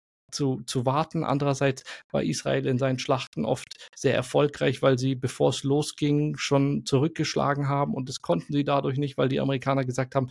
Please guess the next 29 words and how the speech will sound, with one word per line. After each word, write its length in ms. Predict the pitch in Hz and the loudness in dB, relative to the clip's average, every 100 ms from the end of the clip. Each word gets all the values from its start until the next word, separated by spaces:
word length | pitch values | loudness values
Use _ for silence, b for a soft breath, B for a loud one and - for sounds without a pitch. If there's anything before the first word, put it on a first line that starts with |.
| B B _ | B B _
"Nee, 220 | 135 139 | 0 2
haltet 320 | 127 135 135 | 2 0 0
mal 140 | 135 127 | 0 2
den 120 | 120 | 2
Ball 240 | 123 131 | 2 0
flach." 280 | 127 139 - | 0 -2 0
Also 220 | 135 131 127 B B | 0 0 0 B B
das 160 | - - | -6 -4
ist 160 | 143 | -4
auch 300 | - 160 143 | 0 0 0
nicht 300 | 160 143 - | 0 -2 -2
immer, 440 | 156 143 139 143 - | 0 4 4 4 2
immer 220 | 151 143 | -2 -2
ganz 220 | 139 143 | 0 -2
einfach 320 | - 147 127 - | 0 0 -2 -4
gewesen 580 | 120 110 110 - 113 | -8 -4 -4 -4 -8
dann 280 | 110 117 120 | -2 -2 0
mit, 220 | 120 - | -4 -6
mit 220 | 135 120 - | -6 -6 -6
Israel 400 | 131 - 117 113 | -10 -2 0 0
und 160 | 120 | -2
den 140 | 123 - | -4 -4
Amerikanern, 640 | 117 117 - 113 131 143 | -4 -6 -6 -4 -2 -2
aber 380 | 127 117 143 160 B B B - | -4 0 0 0 B B B -14
natürlich 360 | - 117 143 - | -4 -2 -2 -2
der 140 | 113 113 | -2 -2
wichtigste 500 | 123 - - - 123 | -6 -10 -14 -4 0
Bündnispartner 840 | 120 123 143 - - 127 - 143 | 2 0 -2 -8 -4 -4 -2 -2
der, 300 | 127 117 113 | 0 0 -2